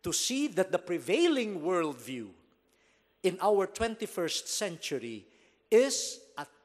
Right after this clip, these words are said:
technological, scientific, and pragmatic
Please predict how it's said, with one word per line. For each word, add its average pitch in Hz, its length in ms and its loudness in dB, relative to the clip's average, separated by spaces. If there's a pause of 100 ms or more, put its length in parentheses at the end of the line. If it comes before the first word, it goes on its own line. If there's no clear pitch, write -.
technological, 170 1400 -2 (200)
scientific, 190 1200 -4 (320)
and 165 200 -2 (280)
pragmatic 165 1160 -2